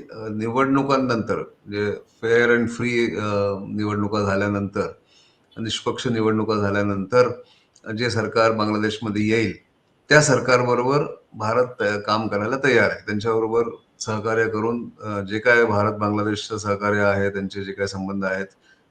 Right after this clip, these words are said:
त्याच्यावरती भारत काम करायला तयार आहे, असं भारताचं धोरण आहे. म्हणून भारत सारखं म्हणतंय की फेब्रुवारीत इलेक्शन करा. कारण भारताचं म्हणणं आहे, आत्ताचं जे सरकार आहे, हे बेकायदेशीर आहे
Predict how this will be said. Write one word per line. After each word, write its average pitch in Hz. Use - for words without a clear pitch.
त्याच्यावरती 117
भारत 113
काम 104
करायला 107
तयार 104
आहे, 104
असं 135
भारताचं 110
धोरण 120
आहे. -
म्हणून 139
भारत 131
सारखं 127
म्हणतंय 120
की 120
फेब्रुवारीत 117
इलेक्शन 107
करा. 110
कारण 113
भारताचं 131
म्हणणं 131
आहे, 135
आत्ताचं 147
जे 156
सरकार 131
आहे, 113
हे 135
बेकायदेशीर 131
आहे 110